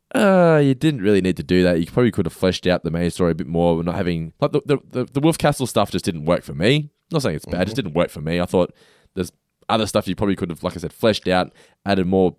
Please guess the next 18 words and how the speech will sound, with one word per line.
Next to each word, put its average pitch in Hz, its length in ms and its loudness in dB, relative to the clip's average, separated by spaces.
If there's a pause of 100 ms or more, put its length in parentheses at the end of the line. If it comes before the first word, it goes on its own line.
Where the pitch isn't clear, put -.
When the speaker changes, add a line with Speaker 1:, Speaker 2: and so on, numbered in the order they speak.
(100)
Speaker 1:
substance 98 440 -2
to - 100 -10
the 80 100 -4
main 92 180 0
story. 90 280 0
Like, 90 160 -2 (180)
have 151 180 2
more 127 180 4
Homer 110 400 2 (760)
being 120 240 2
a 101 120 -4 (220)
good," 127 280 -2
like, 151 120 -2
this 349 120 0
is 427 60 -8
the 403 60 2
thing. 311 260 0
So 139 200 2